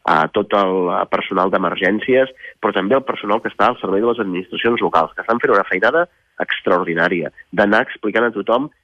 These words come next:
què és el que està recomanat, no està recomanat, què és el que està prohibit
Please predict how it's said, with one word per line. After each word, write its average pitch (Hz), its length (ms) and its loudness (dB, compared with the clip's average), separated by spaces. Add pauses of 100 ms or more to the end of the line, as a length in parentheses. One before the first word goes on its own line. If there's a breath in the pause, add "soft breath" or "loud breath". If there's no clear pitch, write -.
(140)
què 98 140 -2
és 110 60 -4
el 117 120 0
que 95 140 0 (100)
està 90 320 0
recomanat, 95 560 0
no 87 140 -4
està - 180 -2
recomanat, 87 400 0
què 113 140 2
és 110 60 2
el 117 80 0
que 104 80 -2
està - 200 0
prohibit 95 480 -2